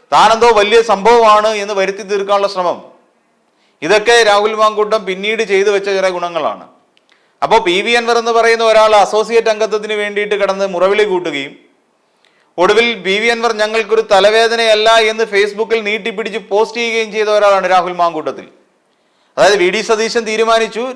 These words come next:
"ഇനി വേണ്ട, പി വി അൻവറിനെ വേണ്ട, പി വി അൻവറിനുമായി ഇനി ഞങ്ങൾ യാതൊരു തര ചർച്ചകൾക്കും പോകില്ല" എന്ന് വി ഡി സതീശൻ, അതായത് യു ഡി എഫിന്റെ ചെയർമാൻ പ്രസ്താവിച്ചു കഴിഞ്ഞു.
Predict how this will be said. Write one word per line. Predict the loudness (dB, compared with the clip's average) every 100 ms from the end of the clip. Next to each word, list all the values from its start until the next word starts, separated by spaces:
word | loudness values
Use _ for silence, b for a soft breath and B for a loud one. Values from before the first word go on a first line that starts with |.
| -10
"ഇനി | -6 -6
വേണ്ട, | -2 -4 0 2 2 0 -10 -20 _ _ _ _ _ _ _
പി | -4 0
വി | 2
അൻവറിനെ | 2 2 2 2
വേണ്ട, | 2 2
പി | 0 0
വി | -2
അൻവറിനുമായി | -4 -4 -6 -2 0 0 -4 B B
ഇനി | -6 -2
ഞങ്ങൾ | -2 2
യാതൊരു | 4 4 2 0
തര | 0 0
ചർച്ചകൾക്കും | -2 -2 -4 -4 -6 -4
പോകില്ല" | -2 -2 0 0
എന്ന് | 0 -2 -6 -10 B B
വി | -4 -2
ഡി | -2
സതീശൻ, | -2 -4 -4 -4 0
അതായത് | 2 2
യു | -2 -4 -2
ഡി | 0
എഫിന്റെ | 0 -2 -8
ചെയർമാൻ | -4 0 0 0 -4 -2
പ്രസ്താവിച്ചു | -4 -2 -2 -2 -4
കഴിഞ്ഞു. | -6 -8 -10